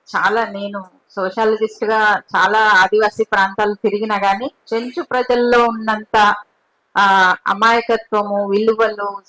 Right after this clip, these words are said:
సహజమైన గుణాలు ఎక్కడ చాలా ఆదివాసీలో నాకు కనపడలేదు. కాబట్టి వీటిని, వీళ్ళని,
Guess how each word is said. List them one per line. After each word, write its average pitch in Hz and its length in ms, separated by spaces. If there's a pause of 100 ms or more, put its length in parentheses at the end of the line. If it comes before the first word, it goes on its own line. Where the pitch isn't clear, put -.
సహజమైన 208 960 (140)
గుణాలు 220 400
ఎక్కడ 208 500 (160)
చాలా 202 340 (160)
ఆదివాసీలో 196 600
నాకు 185 360
కనపడలేదు. 196 580 (400)
కాబట్టి 262 680 (260)
వీటిని, 302 840 (260)
వీళ్ళని, 277 640